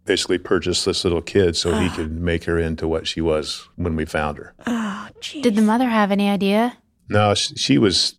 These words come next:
Speaker 1: really kind of not coherent.
Speaker 2: Because of the accident, or she was a drug
Speaker 1: Because,
Speaker 2: addict,
Speaker 1: because of
Speaker 2: or
Speaker 1: the accident.
Speaker 2: Ah.
Speaker 1: And I don't know how upstanding a person she was before that accident, but it's like she had no family. Nobody was looking for this girl.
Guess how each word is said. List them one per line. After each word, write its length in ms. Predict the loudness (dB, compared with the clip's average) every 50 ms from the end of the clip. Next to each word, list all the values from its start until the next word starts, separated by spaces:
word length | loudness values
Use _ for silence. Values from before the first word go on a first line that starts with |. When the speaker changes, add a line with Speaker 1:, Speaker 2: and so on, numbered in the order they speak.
| -8 0
Speaker 1:
really 340 | 2 4 4 4 4 2 0
kind 240 | -2 -4 -4 -4 -4
of 280 | -6 -8 -12 -18 -12 -8
not 340 | -4 -2 -2 -2 -2 -4
coherent. 520 | -6 -6 -6 -6 -4 -6 -6 -8 -8 -10 -12 _ _ _ _
Speaker 2:
Because 320 | -8 -8 -2 0 0 0 0
of 120 | 0 -2
the 100 | -2 0
accident, 480 | 0 0 0 -2 -2 0 2 2 4 4
or 160 | 2 0 0
she 180 | -2 -2 -2
was 160 | -2 -2 -2 -4
a 60 | -6
drug 220 | -2 2 2 2
Speaker 1:
Because, 120 | 4 4 4
Speaker 2:
addict, 220 | 4 4 4 2
Speaker 1:
because 260 | 2 2 4 4 4
of 60 | 4
Speaker 2:
or 20 | 4
Speaker 1:
the 60 | 4
accident. 480 | 2 0 0 -4 -10 -10 -10 -12 -12 _ -10
Speaker 2:
Ah. 220 | -8 -8 -8 -10 -16 _ _ _ _ _ _ _ _ _ _ -2
Speaker 1:
And 160 | 0 2 2
I 100 | 4 4 4
don't 200 | 4 2 0 0
know 140 | 0 -2 0
how 240 | 2 2 2 2
upstanding 500 | 2 2 0 0 0 0 0 0 0 0
a 60 | -4 -4
person 340 | -4 -4 -4 -4 -4 -6 -8
she 260 | -6 -6 -4 -2 -2
was 260 | 0 0 0 0 -2 -6
before 480 | -6 -8 -8 -4 0 2 4 4 4
that 180 | 2 0 -2 -2
accident, 460 | -4 -4 -6 -8 -8 -8 -10 -8 -6
but 160 | -4 -4 -2
it's 240 | -2 -2 -4 -4 -2
like 200 | -2 -2 -4 -6 -12 -16 -16 -16 -16 -16 -18 -12 -6
she 160 | 0 4 4
had 100 | 6 6
no 120 | 6 4 2
family. 600 | 2 0 0 2 2 2 2 2 0 0 -2 -6 _ _ _ _ _ 2
Nobody 300 | 4 4 6 6 6 6
was 140 | 4 4 2
looking 200 | 0 0 0 -2
for 80 | -2
this 160 | 0 -2 -2
girl. 300 | -4 -6 -8 -8 -10 -14